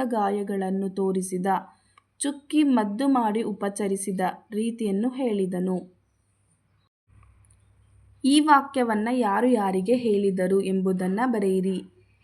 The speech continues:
ಯಾವುದಾದರೊಂದು ಹಾಡ್ಗತೆ ಹೇಳು. ಯಾರು ಹುಡುಗ? ಯಾರಿಗೆ? ಪುಟ್ಟಜ್ಜಿಗೆ. "ಹೇ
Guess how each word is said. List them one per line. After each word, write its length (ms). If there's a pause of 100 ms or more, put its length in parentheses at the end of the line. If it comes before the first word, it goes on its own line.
(220)
ಯಾವುದಾದರೊಂದು 1160
ಹಾಡ್ಗತೆ 680
ಹೇಳು. 400 (640)
ಯಾರು 480
ಹುಡುಗ? 420 (180)
ಯಾರಿಗೆ? 520
ಪುಟ್ಟಜ್ಜಿಗೆ. 920 (600)
"ಹೇ 140